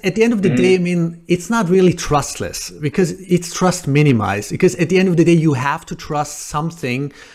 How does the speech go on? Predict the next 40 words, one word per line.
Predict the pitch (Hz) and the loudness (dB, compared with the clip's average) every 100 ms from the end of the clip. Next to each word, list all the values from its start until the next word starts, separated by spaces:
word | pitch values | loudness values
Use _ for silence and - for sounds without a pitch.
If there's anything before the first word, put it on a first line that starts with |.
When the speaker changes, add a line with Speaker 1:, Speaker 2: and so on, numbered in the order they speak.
| _ | _
Speaker 1:
whether | 143 147 147 | -2 2 2
it | |
be | - | 0
the, | 135 131 - | -2 -4 -6
the | 175 | -8
hardware | - - 156 170 170 165 170 - 185 170 | -8 0 0 2 2 0 -2 -8 -16 0
producer | 175 139 151 156 - 156 151 147 - | 2 2 0 0 -2 0 0 -2 -4
or, | 127 123 120 | -4 -2 -2
you | 151 | -4
know, | 131 | -2
the | 139 | -2
compo-, | - 143 - 170 | -2 -2 0 -2
the | 143 139 | 0 0
maker | 135 160 175 170 | 4 4 4 2
of | 165 | 2
the | |
components. | - 147 143 147 147 147 - - - - - - - | 0 0 2 2 2 2 0 -4 -12 -20 -20 -20 -2
Uh, | 147 147 147 180 | 0 2 0 -4
so, | - 180 175 170 156 165 _ _ | -4 0 2 2 -2 -6 _ _
<laughs> | _ | _
you | - - 175 - 151 | -4 0 0 0 2
know | 175 | 4
what | |
I'm | 185 | 4
saying? | 202 202 202 | 4 2 0
Like, | 175 165 160 180 - | 2 0 0 -6 -4
<laughs> | 214 - - 175 - - | -4 -6 -16 -18 -20 -2
um, | 151 147 | 2 4
Speaker 2:
Yeah. | 131 110 - - - _ _ | 2 0 -4 -14 -20 _ _
Speaker 1:
it's | 175 165 | -6 -2
not | 202 160 | -2 2
hundred | 170 156 | 2 0
percent. | 135 - 113 | -2 -4 -4
You're | 131 156 | 0 0
right. | 156 127 - - | 2 0 -4 -8
Yeah, | 139 139 151 - | -8 -8 -10 -6
it's | 143 - | -6 -2
trust | 175 160 - | 0 0 0
minimized. | 156 143 127 123 113 110 - _ | 2 2 2 2 0 -6 -16 _
Speaker 2:
Yeah. | - 143 | -10 -10